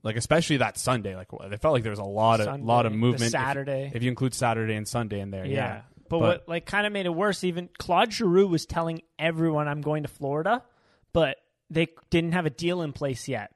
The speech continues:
Speaker 2: That was just the only place he was willing to go.
Speaker 1: Wow.
Speaker 2: So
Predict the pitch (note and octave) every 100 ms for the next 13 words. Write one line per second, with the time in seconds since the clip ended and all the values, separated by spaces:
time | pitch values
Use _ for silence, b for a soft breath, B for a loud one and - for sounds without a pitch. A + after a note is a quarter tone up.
0 | _ D3 G#3+ - E3 F3+ F3 E3 E3+ D#3+
1 | F3 D#3 - D3 C3+ D3 D3+ C#3 C#3 B2
2 | D#3 C#3 A2 F#2+ E2+ - _ - - C#3+
3 | C#3 B2